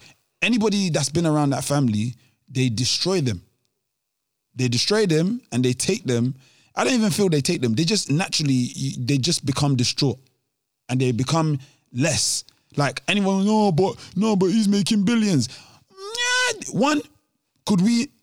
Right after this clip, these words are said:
are we gonna say that, what, him making this money now, like, he, he, he needed Kim Ka-, Kim Kardashian to make this, this type of name for himself?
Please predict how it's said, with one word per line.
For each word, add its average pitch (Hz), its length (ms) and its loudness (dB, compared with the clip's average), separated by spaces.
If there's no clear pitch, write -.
are 165 120 0
we 202 80 2
gonna 190 200 2
say 214 220 0
that, 143 280 -2
what, 139 280 -2
him 196 300 0
making 196 300 0
this 165 160 -2
money 170 260 0
now, 147 220 0
like, 117 180 -2
he, 131 240 0
he, 143 160 0
he 135 180 0
needed 143 400 2
Kim 165 220 0
Ka-, 143 240 0
Kim 160 140 -2
Kardashian 139 460 0
to 123 100 0
make 131 300 0
this, - 340 -4
this 135 160 0
type 139 300 0
of 120 200 2
name 139 220 2
for 123 100 0
himself? 113 480 -2